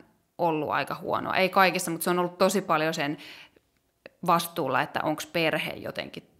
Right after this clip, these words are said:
todella niinku hyvä ja avoin ja a-, lempeä ja lämmin näitten asioiden suhteen ja valmis. Mut sitten aika monesti ehkä sit jotenkin se koulun seksuaalikasvatuskin on ollut aika jotenkin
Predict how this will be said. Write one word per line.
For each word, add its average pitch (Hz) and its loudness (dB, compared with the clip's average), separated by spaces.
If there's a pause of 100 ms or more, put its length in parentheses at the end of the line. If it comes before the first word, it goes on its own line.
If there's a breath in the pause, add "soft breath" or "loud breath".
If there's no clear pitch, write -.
(100)
todella 143 0
niinku 208 -4 (380)
hyvä 170 2 (220)
ja 170 0
avoin 156 -2
ja - -4 (1200 loud breath)
a-, 147 4 (460)
lempeä 160 2
ja 147 0
lämmin 143 -2
näitten 147 -4
asioiden - -4
suhteen - -6
ja 156 -8
valmis. 139 -6 (260)
Mut 165 -8
sitten 156 -6 (200)
aika 147 -4
monesti 160 -2
ehkä 165 -8
sit 165 -10
jotenkin - -8
se - -8 (520 loud breath)
koulun 160 0
seksuaalikasvatuskin - -8
on 135 -6
ollut 117 -6
aika - -6
jotenkin - -10